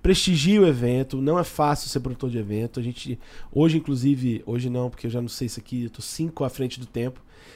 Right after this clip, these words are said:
mas eu vou deixar na, na caixinha aqui no izinho, que na verdade é aqui, certo? É, a gente também falou com o Maurílio Fernandes, que é um produtor de eventos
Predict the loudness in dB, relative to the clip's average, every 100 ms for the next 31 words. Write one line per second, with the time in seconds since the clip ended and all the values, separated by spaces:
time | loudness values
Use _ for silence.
0 | -4 0 2 0 -2 -2 -2 -4 -6 -8
1 | -14 -20 -18 -16 -12 -12 -10 -10 -6 -6
2 | -6 -6 -8 -8 -8 -6 -8 -10 -12 -10
3 | -12 -8 -8 -8 -12 _ _ -10 -6 -6
4 | -8 -20 -20 -20 -20 -20 -6 0 2 2
5 | 0 -2 -4 -6 -4 -4 2 4 6 4
6 | 4 2 2 0 0 0 0 2 2 4
7 | 4 4 2 0 -4 -18 -18